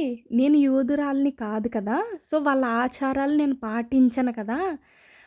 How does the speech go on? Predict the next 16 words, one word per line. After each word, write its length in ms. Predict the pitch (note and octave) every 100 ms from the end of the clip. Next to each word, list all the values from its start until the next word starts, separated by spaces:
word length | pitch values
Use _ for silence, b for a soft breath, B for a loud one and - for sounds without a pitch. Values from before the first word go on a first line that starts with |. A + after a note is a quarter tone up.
| b -
అందుకని 520 | C#4+ D#4 E4 D#4+ C#4+
చెప్పి 240 | C4+ A#3+
నేను 200 | E4+ E4+
వీడియో 300 | C#4+ C4 C4+ C#4+
తీశాను 600 | C4+ B3 A#3+ A3+ G#3+ A#3+ D4 A#3+ _ -
అని 160 | B3+ C4
చెప్పి 240 | A#3 C#4
చెప్పానన్నమాట. 880 | C4+ A#3 - A3 G#3 G3 G3 G#3 - - b b -
So 240 | B3+ - F4+
దీంట్లో 380 | D4 B3+ B3+ C4+
అన్నా 160 | C4 C#4
మీకు 220 | C#4 C#4
క్లారిటీ 500 | C4+ A3 G#3+ A3 B3+
వచ్చిందని 520 | A#3 G#3+ A#3+ A#3 A3+ G#3+
అనుకుంటా 440 | G#3 G#3+ G#3 G#3 G3+
ఉన్నాను. 340 | G3 G3